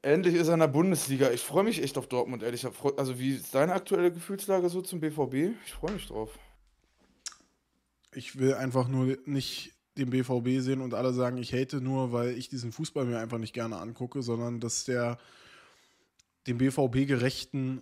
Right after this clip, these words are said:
Speaker 2: offensiv schön ansehnlichen Fußball spielt.
Speaker 1: Ich find die Transfers, die sie jetzt machen, alle voll schlüssig. Ich bin gespannt, wen sie für Girassi abgeben. Ich könnte mir vorstellen, dass Niklas Füllkrug noch trifft.
Speaker 2: Mhm.
Speaker 1: Ähm,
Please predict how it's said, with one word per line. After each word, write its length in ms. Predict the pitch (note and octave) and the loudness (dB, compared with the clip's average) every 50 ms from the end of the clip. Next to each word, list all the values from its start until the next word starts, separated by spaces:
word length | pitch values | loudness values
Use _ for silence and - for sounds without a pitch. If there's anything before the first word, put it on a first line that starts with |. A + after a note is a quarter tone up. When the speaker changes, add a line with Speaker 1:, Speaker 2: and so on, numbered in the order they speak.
| - - | -10 -10
Speaker 2:
offensiv 600 | - C3 A2 A#2+ A#2+ A2+ A#2 C3 C3+ - - - _ _ _ _ _ _ - | -8 -6 -2 -2 -2 -2 -2 -6 -8 -8 -12 -18 _ _ _ _ _ _ -12
schön 320 | - - - C#3 C3+ C3+ | -4 0 2 4 4 4
ansehnlichen 680 | C#3 - A2+ B2 B2+ A#2 A#2+ B2+ A#2+ A#2+ A#2 - B2+ A2+ | 2 -2 -2 -2 0 2 2 2 2 0 -2 -4 -6 -8
Fußball 380 | - - A#2+ - - A#2+ A2 | -8 -8 -10 -6 -4 -4 -4
spielt. 480 | G#2 - - - F#2+ D#2+ D#2+ - - - _ _ _ _ _ _ _ _ _ _ _ _ | -4 -6 -8 -8 -10 -10 -10 -12 -16 -18 _ _ _ _ _ _ _ _ _ _ _ _
Speaker 1:
Ich 40 | - | -10
find 100 | - C3+ | -8 -8
die 80 | D3 D#3 | -6 -8
Transfers, 480 | D3 - A#2+ A2 G#2 - - A#2+ C#3 C#3 | -8 -6 -6 -6 -4 -2 0 -2 0 -2
die 100 | - C3 | -4 -10
sie 60 | A#2 | -10
jetzt 160 | G#2 - - | -10 -8 -8
machen, 200 | A2 G#2+ - - | -8 -8 -8 -8
alle 160 | - G2+ A2 | -8 -8 -8
voll 180 | G#2+ - G#2 G#2 | -8 -8 -10 -10
schlüssig. 520 | - - - G#2+ - - G2 F#2+ - - _ _ _ _ _ _ | -10 -10 -10 -10 -10 -10 -12 -12 -14 -16 _ _ _ _ _ _
Ich 60 | _ | _
bin 140 | - A#2+ B2 | -8 -8 -8
gespannt, 320 | A2+ - - B2+ B2+ B2+ | -6 -4 -4 -4 -4 -4
wen 100 | C3 A#2+ | -8 -8
sie 80 | A2 A2 | -10 -10
für 140 | - - A2+ | -12 -12 -10
Girassi 440 | G#2+ A2 A2 G#2+ G#2+ G#2+ - - | -8 -6 -6 -4 -6 -6 -4 -4
abgeben. 500 | E2 A#2+ B2 - - B2+ B2+ B2+ C3 C3+ C3 | -4 -4 -4 -6 -8 -6 -6 -6 -6 -8 -12
Ich 100 | - - _ _ _ | -14 -20 _ _ _
könnte 180 | - - - G2 | -12 -12 -10 -10
mir 60 | A2 | -8
vorstellen, 300 | - - A#2+ A#2 - A2+ | -6 -6 -6 -6 -6 -8
dass 160 | A2+ G#2+ - | -10 -10 -10
Niklas 240 | A2 G#2+ A2+ A2 - | -12 -12 -12 -12 -12
Füllkrug 400 | - - B2 B2+ - - C3 - | -10 -10 -10 -10 -12 -16 -16 -14
noch 100 | A#2+ A#2 | -16 -16
trifft. 380 | - - - C#3 C3+ C#3 _ _ _ _ _ _ _ _ _ _ _ _ - | -12 -8 -8 -8 -8 -10 _ _ _ _ _ _ _ _ _ _ _ _ -8
Speaker 2:
Mhm. 420 | A#2+ A#2 A#2 A#2+ A#2 A#2+ B2 C3 - - - - _ _ _ _ _ _ _ _ _ | -6 -4 -2 -2 -2 -4 -4 -6 -10 -14 -18 -20 _ _ _ _ _ _ _ _ _
Speaker 1:
Ähm, 840 | - G#2 A2 G#2+ G#2+ G#2+ G#2 G#2 G#2 G#2 G2+ G2+ G2+ G2+ G2+ - - | -10 -8 -6 -4 -4 -4 -4 -6 -6 -6 -6 -8 -8 -8 -10 -14 -20